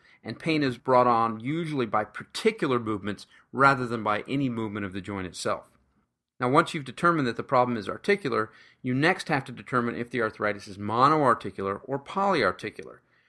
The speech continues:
We're gonna talk today specifically about monoarticular arthritis. The presence of systemic signs and symptoms,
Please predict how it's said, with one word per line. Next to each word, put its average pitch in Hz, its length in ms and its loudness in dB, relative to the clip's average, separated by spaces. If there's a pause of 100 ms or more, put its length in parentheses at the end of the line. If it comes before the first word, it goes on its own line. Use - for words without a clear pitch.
(160)
We're 160 120 0
gonna 160 140 2
talk 147 240 8
today 143 220 0
specifically 143 600 0
about 110 300 4
monoarticular 117 1000 2
arthritis. - 680 -6 (760)
The 131 80 -8
presence 160 500 6
of 131 100 -2
systemic 165 640 -2
signs 127 340 2
and 113 140 -4
symptoms, 117 500 -4